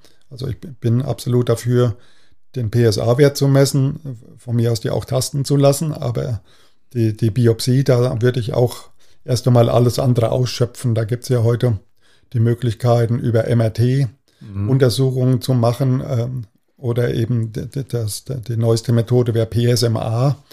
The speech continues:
Speaker 1: P E T-C T. Bei dem P S M A wird das prostataspezifische Membranantigen gemessen. Das bindet tausendmal häufiger an die Prostatakrebszelle wie an die gesunde Prostatakrebszelle.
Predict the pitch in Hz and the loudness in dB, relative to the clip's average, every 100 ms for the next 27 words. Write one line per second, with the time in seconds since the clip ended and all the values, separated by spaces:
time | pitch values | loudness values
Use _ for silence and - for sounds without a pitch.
0 | - - _ - 139 - - 135 - 139 | -20 -20 _ 2 2 2 0 0 2 2
1 | 143 151 - _ - - - - 120 113 | 2 2 -2 _ -20 -20 -20 -14 -6 -2
2 | 113 110 127 127 131 123 117 117 120 139 | -2 0 2 4 4 2 2 2 2 4
3 | 131 131 123 - 123 135 - 127 123 113 | 2 2 -2 -4 -2 -2 0 -2 -2 0
4 | 120 - 135 127 120 123 120 113 101 110 | -4 -2 -2 -2 0 0 2 0 0 2
5 | 117 131 151 131 123 110 110 110 117 110 | 4 6 4 4 0 0 0 -2 -2 -4
6 | 117 107 113 - - - - - - 127 | -6 -6 -10 -10 -20 -20 -20 -18 -6 -6
7 | - 143 151 147 - 123 147 143 151 135 | -2 0 2 0 2 2 2 0 0 2
8 | 127 120 135 139 143 143 131 131 127 127 | 2 4 4 2 2 2 0 0 2 2
9 | 110 - - - - - - 120 - 131 | -2 -10 -20 -20 -20 -18 -8 -6 -2 -2
10 | - 117 113 - 131 - - - 143 143 | 0 0 0 2 0 0 -6 0 0 2
11 | 127 127 123 120 113 117 151 123 - 107 | 0 -2 -2 -2 0 2 4 2 0 -4
12 | - 117 - 107 - - 120 - | -4 -8 -6 -8 -6 -8 -6 -6